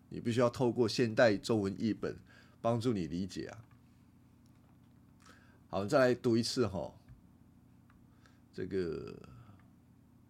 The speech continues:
《路德记》，我找一下，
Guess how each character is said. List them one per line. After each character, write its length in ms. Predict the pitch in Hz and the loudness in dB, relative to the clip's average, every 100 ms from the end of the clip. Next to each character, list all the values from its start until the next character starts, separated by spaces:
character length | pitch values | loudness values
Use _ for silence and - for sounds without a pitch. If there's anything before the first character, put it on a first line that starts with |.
| - | -8
《路 180 | 147 120 | -2 0
德 160 | 98 101 | 0 -2
记》， 340 | 135 110 - - - _ - - - - - _ - - - | 0 0 -2 -14 -20 _ -20 -20 -20 -20 -20 _ -20 -20 -18
我 40 | - | -8
找 200 | 67 85 | -8 -6
一 20 | |
下， 300 | 104 80 | -6 -8